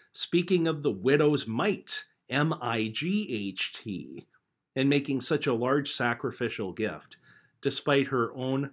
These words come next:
material poverty. Both of these women are mighty in that they allowed the Lord to work through them and care for them. They spur us on to examine what our relationship to God looks like.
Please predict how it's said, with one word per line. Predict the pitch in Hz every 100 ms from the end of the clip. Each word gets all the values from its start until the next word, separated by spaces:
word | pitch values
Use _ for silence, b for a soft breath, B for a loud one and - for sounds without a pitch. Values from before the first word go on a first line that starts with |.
| _ -
material | 101 - 104 101 92
poverty. | 95 98 101 98 87 64 55 _ _ _ _ _ _ b b b b b
Both | 160 202 233
of | 208
these | 190 185 151
women | 156 165 156 165
are | 151 180
mighty | 139 104 123 101 87 80 _ _ _ _ _ -
in | 143
that | 139 131
they | 135
allowed | 120 113 131 196 180
the | 156
Lord | 156 165 156
to | 123
work | 131 143
through | - 139 139
them | 120 113 117
and | 113 113
care | - 98 101
for | - 95
them. | 78 71 62 _ _ _ _ _ b b b b b
They | 117
spur | 117 - 160 180
us | 175 165 151
on | 147 151
to | 143 127
examine | 107 113 127 147 139 120 113
what | 107 104
our | 143 208 190
relationship | 135 117 120 123 139 123 - 120 117
to | -
God | 92 98 98 101 92
looks | 107 120 - -
like. | 78 67 -